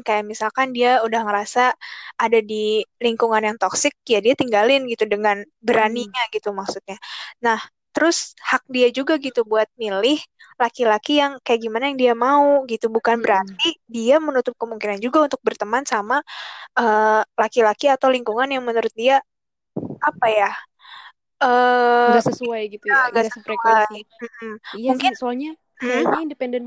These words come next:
Speaker 2: woman tuh erat dengan standar nggak sih? Kayak
Speaker 1: Iya.
Speaker 2: hidupnya tuh pasti punya standar gitu ya.
Speaker 1: Mm-mm, mm-mm. Ya, begitulah tentang independent woman versi kita.
Speaker 2: Belum, jadi
Speaker 1: Oh,
Speaker 2: tuh
Speaker 1: belum.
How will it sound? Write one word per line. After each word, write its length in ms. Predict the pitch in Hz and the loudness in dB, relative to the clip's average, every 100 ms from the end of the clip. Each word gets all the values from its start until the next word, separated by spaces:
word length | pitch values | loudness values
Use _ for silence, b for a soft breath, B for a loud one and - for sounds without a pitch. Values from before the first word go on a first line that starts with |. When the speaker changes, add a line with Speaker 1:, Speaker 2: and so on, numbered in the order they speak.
| 233 | -6
Speaker 2:
woman 240 | 220 240 262 | -6 -10 -14
tuh 100 | 320 - b b 208 _ _ _ 247 | -16 -18 b b _ _ _ _ -8
erat 200 | 240 - 220 | -8 -8 -12
dengan 180 | 226 233 | -12 -14
standar 360 | 226 220 208 240 | -14 -12 -10 -10
nggak 160 | 254 233 | -12 -14
sih? 100 | 247 254 _ - | -16 -20 _ 0
Kayak 160 | 226 | 2
Speaker 1:
Iya. 60 | 214 | 2
Speaker 2:
hidupnya 240 | 220 - 277 | 0 -8 -12
tuh 60 | 262 | -12
pasti 160 | 240 247 220 | -12 -12 -12
punya 160 | 214 214 | -12 -14
standar 300 | 202 196 208 202 | -14 -12 -12 -14
gitu 140 | - 202 | -16 -16
ya. 40 | 254 | -14
Speaker 1:
Mm-mm, 320 | - - 202 - | -16 -12 -12 -12
mm-mm. 300 | 202 202 196 - _ _ _ _ _ _ _ _ _ _ _ _ _ _ 254 | -14 -12 -14 -16 _ _ _ _ _ _ _ _ _ _ _ _ _ _ 0
Ya, 100 | 247 226 | 2 0
begitulah 400 | 226 240 247 233 226 | -4 0 2 2 -2
tentang 300 | 226 214 214 - | -6 -4 -4 -4
independent 400 | 294 311 277 254 233 | -2 -2 -2 -2 -2
woman 220 | 226 226 | -4 -4
versi 240 | 247 233 247 - | -2 0 -2 -8
kita. 320 | 208 208 190 196 - _ _ _ _ _ B B 294 | -10 -6 -6 -6 -12 _ _ _ _ _ B B 0
Speaker 2:
Belum, 440 | 370 392 381 349 311 277 | 2 2 0 -2 -4 -10
jadi 120 | 294 | -2
Speaker 1:
Oh, 60 | 330 | 0
Speaker 2:
tuh 80 | 302 | 4
Speaker 1:
belum. 280 | 330 370 | 4 4